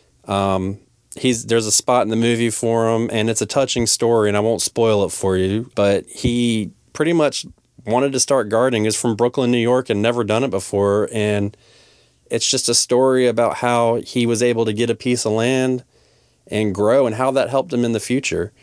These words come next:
And, I mean, this was a time where we didn't have internet, so he had to use, you know, those old dusty things that smell kind of funny, books, and just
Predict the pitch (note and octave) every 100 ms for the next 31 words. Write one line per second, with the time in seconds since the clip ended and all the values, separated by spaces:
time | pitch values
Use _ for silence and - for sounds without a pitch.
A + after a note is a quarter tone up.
0 | _ _ _ - A2+ A#2 A2+ A2 B2 B2
1 | D#3+ - C#3 B2 C3 B2+ A#2 A#2 A#2 G#2+
2 | A2+ G#2+ G#2+ A2+ A#2 A#2+ B2 - _ _
3 | - A#2+ A2 C#3 C#3+ B2+ A2 G2 F2+ B2+
4 | G#2+ G#2 G2 G#2 - A2 G#2+ F#2+ G2+ -
5 | G#2+ - G#2 G2+ G2 - F#2+ - A#2 G#2+
6 | G#2+ A2+ G#2 A#2 G#2 F2 G#2 A2 - -
7 | - _ _ _ _ _ _ - A2+ A2
8 | G#2+ - - B2 A#2+